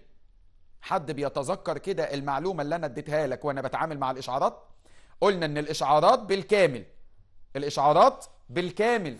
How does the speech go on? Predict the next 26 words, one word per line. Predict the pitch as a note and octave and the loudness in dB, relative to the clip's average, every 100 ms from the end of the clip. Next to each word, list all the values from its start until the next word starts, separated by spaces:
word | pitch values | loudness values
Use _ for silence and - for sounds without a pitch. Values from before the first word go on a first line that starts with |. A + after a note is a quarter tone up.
| - | 0
كل | B3+ C#4+ | 0 2
الإشعارات | A#3 G3 F3+ F3 D3 C3 | 0 0 2 4 2 0
مين | G3+ | -6
اللي | A#3+ F3+ | -4 -2
بيبعتها؟ | D#3 C#3 A#2+ - - - - - - - - - - - | 0 0 -2 -16 -20 -20 -20 -20 -20 -20 -20 -20 -6 0
ها؟ | A3 - - - | 2 0 -10 -8
نتذكر | C#3 C#3+ D#3 G3+ C4 C4+ - - - - | -6 -2 -2 2 2 0 -4 -20 -20 -14
مين | C#3+ G3 | -8 -6
اللي | E3+ | -4
بيبعت | E3 F3+ E3 | 0 0 2
كل | G#3 | 0
الإشعارات؟ | F#3+ F3 E3+ E3+ C4 - - - - - - _ _ B2+ | -2 0 2 4 4 0 -20 -20 -20 -20 -20 _ _ 2
آه، | C#3 C#3 C3+ C3 A#2+ - - _ _ - - - | 4 6 6 4 2 -4 -20 _ _ -20 -18 -12
الديبت | A#2+ F3+ F#3 | -4 -2 0
نوت | G3 B3 E3 - - - | 0 -2 -2 -8 -20 -8
والكريدت | D3+ E3 G3 C4+ - | -4 -2 -2 -2 -4
نوت، | G3+ C3+ | -6 -6
مين | F#3+ C#4 | -6 -4
اللي | B3 | -2
بيبعتهم؟ | F#3+ E3 B2+ G#2+ - - - - - - | 2 2 2 -8 -16 -20 -20 -20 -14 -6
الاتنين. | E3 D#3 F3+ D3+ - - - - - _ - - - - - - - - | -4 -2 -2 -4 -6 -16 -20 -20 -20 _ -20 -20 -20 -20 -20 -20 -20 -20
آه، | - | -16
بيبعتهم | A2 D3+ D#3 D#3 G3 G3 F3+ | -6 -2 2 2 0 -2 -4
seller | - B3 A#3+ A3+ | 0 2 2 0
to | - A#3+ G3 | -4 -8 0
buyer، | F3 A#2 | 0 0